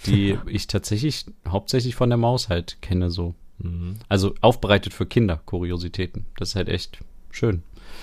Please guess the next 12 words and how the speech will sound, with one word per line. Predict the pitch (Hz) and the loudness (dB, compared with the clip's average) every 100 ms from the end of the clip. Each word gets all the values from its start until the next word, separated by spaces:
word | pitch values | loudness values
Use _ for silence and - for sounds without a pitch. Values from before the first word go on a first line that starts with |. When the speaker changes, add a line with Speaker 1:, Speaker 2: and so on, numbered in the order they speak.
| - - - - - | -14 -16 -16 -10 -2
Speaker 2:
Mhm. | 85 | 4
Speaker 1:
Ja, | 92 110 90 82 - - - - - - | 8 8 6 2 -6 -20 -20 -20 -8 2
ähm, | 98 98 98 | 4 4 4
da | 101 | 6
sind | 104 147 | 6 6
wir | 156 131 - | 4 4 4
kurz | - 160 | 4 6
in | - | 4
die | 117 | 2
Vergangenheit | 95 92 104 123 135 - | 2 4 4 2 0 -2
gesprungen | - - 139 180 - | -6 -2 0 0 -2
Speaker 2:
Mhm. | - 101 117 | 2 4 4